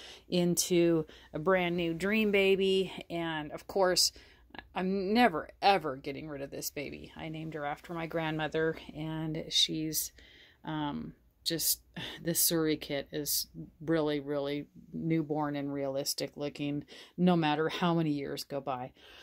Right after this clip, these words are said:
So, uh, thank you to Alyssa Marks for sculpting such g-, gorgeous work, to Wanda for painting and being such a nice friend and, and agreeing to help me in my <laughs> time of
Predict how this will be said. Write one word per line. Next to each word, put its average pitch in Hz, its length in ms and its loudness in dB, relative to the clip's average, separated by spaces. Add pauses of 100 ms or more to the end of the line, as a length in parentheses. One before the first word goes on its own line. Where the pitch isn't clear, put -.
(140)
So, 156 640 2
uh, 147 400 -4
thank 156 300 0
you 156 200 -2
to 143 420 -2 (480)
Alyssa 151 380 -2
Marks 190 380 0
for 156 160 -4
sculpting 226 540 0
such 202 260 0 (220)
g-, 185 280 2
gorgeous 247 480 4
work, 180 460 4
to - 200 -4
Wanda 170 400 0
for 151 460 -2
painting 170 480 -2
and 147 140 -6
being 151 200 -4
such 151 220 -6
a 156 40 -6
nice 147 280 -2
friend 156 420 0
and, 143 200 0 (480)
and 160 180 -2
agreeing 156 520 -2
to 139 200 -4
help 156 240 2
me 160 160 -2
in 165 120 4
my 156 260 2 (120)
<laughs> - 140 -20
time 180 340 2
of 165 220 -2